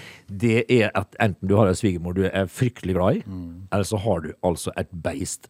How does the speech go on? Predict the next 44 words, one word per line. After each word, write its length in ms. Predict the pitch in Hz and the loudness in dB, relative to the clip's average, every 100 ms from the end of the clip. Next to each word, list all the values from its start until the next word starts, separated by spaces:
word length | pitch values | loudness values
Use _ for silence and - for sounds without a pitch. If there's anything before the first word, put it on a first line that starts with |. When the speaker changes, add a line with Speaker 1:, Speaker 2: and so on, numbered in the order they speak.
| - | -6
Speaker 1:
eh, 240 | 98 95 | 0 2
uten 260 | 95 95 90 | 2 0 -2
sidestykke. 540 | 104 90 - - 110 | 0 0 -2 -4 -6
Speaker 2:
<laughs> 60 | 101 | -8
Ja, 140 | 117 113 | -10 -10
ja. 160 | 110 98 98 - - - - - | -14 -16 -18 -20 -20 -20 -20 0
Speaker 1:
Men, 160 | 131 160 | 2 4
eh, 260 | 147 139 - | 6 6 6
jeg 100 | 135 | 4
visste 180 | 170 - | 2 0
ikke 140 | 117 123 | 2 6
det 160 | 135 | 6
gikk 80 | - 107 | 6 6
an. 180 | 202 220 - 101 | 6 -2 -12 -10
Speaker 2:
Nei. 280 | 104 131 131 _ - _ | -8 -10 -14 _ -20 _
Nei, 120 | 120 160 | 2 4
det 80 | 180 | 4
er 0 | |
fascinerende. 800 | 190 226 190 127 175 165 - - _ _ - - | 2 2 0 0 -2 -4 -8 -16 _ _ -8 4
Speaker 1:
Du 120 | 156 | 6
kan 120 | 185 | 8
jo 120 | 170 | 8
ta 100 | 123 135 | 8 8
doktorgrad 460 | 143 - 92 90 | 6 4 0 2
i 60 | 107 | 4
masse 240 | 185 - | 6 6
rart. 300 | 90 139 170 - | 6 6 2 -4
Speaker 2:
Ja, 160 | 113 | 2
ja. 240 | 180 170 131 - _ - | 4 2 -2 -8 _ 2
Speaker 1:
Eh, 680 | 117 117 113 117 117 113 110 | 6 8 8 8 4 2 0
men 320 | 113 127 135 - | 2 2 2 -2
at 100 | 113 | 2
du 120 | 123 | 4
velger 320 | 120 143 113 95 | 4 2 2 -2
å 40 | |
ta 180 | - 95 | 0 0
det, 220 | 87 76 - | 0 -6 -6
eh, 160 | 92 92 85 - 95 - | -4 -2 -6 -12 -12 0
i 100 | 117 | 0
s-, 120 | 110 | 2
eh, 220 | - 104 101 | 4 4 4
i 60 | 107 | 2
kategorien 420 | - 123 127 110 | 2 4 6 6
svigermødre. 1040 | 107 - 104 98 98 107 107 107 110 123 | 2 -4 -4 -2 2 2 4 6 6 4